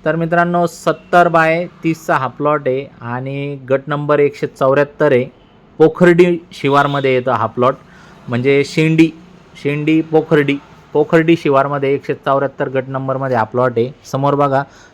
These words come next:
एक मंदिर दिसतंय, इकडच्या बाजूनी थोडंसं अंतरावरती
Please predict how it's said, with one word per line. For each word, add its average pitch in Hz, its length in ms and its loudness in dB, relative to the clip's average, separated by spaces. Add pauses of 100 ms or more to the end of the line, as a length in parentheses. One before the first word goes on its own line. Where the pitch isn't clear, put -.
एक 123 180 0
मंदिर 143 300 2
दिसतंय, 143 420 0 (140)
इकडच्या 135 360 -2
बाजूनी 135 500 -2
थोडंसं 131 520 0
अंतरावरती 135 680 0